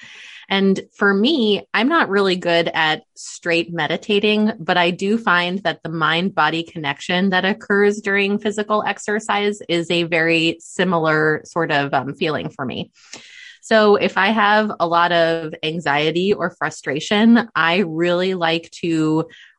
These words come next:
run it out. So I will get on the treadmill and I will run really hard, and I will just focus on my physical aspect and listen to music that provides me with a specific kind of feeling.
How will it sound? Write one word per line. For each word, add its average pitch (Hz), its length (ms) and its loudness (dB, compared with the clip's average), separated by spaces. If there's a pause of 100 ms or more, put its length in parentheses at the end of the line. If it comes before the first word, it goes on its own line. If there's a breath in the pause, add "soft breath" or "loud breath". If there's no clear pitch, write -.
run 170 300 2
it 151 100 0
out. 120 300 -4
So - 100 -4
I 170 140 4
will 180 140 2
get 165 180 -2
on 165 180 0
the 170 80 -2
treadmill 151 640 -2
and 160 120 -8
I 151 140 0
will 156 260 -2
run 151 300 -2
really 160 280 0
hard, 143 540 -2
and 160 240 -6
I 156 140 0
will 151 240 2
just 156 300 -8
focus 196 560 0
on 170 200 0
my 147 200 0
physical 208 680 0
aspect 233 800 -2 (420 loud breath)
and 165 160 -4
listen 190 440 0
to 208 120 -6
music 185 580 -2
that 156 180 -2
provides 160 440 0
me 170 180 -2
with 165 200 0
a 139 220 -2
specific 208 680 -2
kind 180 240 -2
of 147 120 -2
feeling. 185 640 2